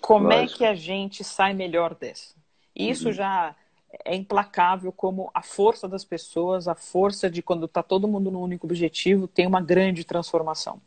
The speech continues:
Speaker 2: Quero mandar um beijo pra,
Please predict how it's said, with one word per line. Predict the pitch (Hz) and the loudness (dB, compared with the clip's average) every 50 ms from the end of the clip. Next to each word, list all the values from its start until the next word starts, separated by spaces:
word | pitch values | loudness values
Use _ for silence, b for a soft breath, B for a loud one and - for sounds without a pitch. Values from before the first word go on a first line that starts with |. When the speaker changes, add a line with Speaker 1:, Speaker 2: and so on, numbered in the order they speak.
| _ _ _ _ _ _ _ _ _ _ _ _ _ _ _ _ B B B B B B B B B B B B B _ _ - | _ _ _ _ _ _ _ _ _ _ _ _ _ _ _ _ B B B B B B B B B B B B B _ _ 6
Speaker 2:
Quero | 120 120 131 | 8 8 10
mandar | 135 139 135 131 127 143 | 10 10 10 10 10 10
um | 143 139 131 | 10 8 8
beijo | 135 143 147 143 131 139 | 10 10 10 10 8 6
pra, | 131 151 135 139 135 131 131 127 123 120 113 107 113 | 8 8 8 10 10 10 10 10 10 10 8 8 6